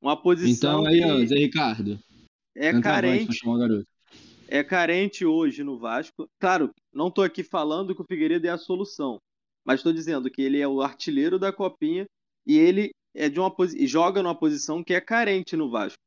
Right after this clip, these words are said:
Speaker 1: né? Pro Campeonato Carioca,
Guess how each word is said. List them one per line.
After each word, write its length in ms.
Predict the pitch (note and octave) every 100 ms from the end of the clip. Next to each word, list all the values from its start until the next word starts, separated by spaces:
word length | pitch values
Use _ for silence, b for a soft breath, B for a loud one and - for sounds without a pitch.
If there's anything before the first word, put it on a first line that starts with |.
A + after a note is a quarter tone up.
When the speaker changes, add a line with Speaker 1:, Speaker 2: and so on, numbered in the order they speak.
| _ _ _ _ _ _
Speaker 1:
né? 220 | A#2 C3+ G3 _ -
Pro 200 | A#3+ C#4+
Campeonato 640 | C4+ A3 A3 F3+ E3+ -
Carioca, 680 | F3 C#3+ B2+ D3 F3 -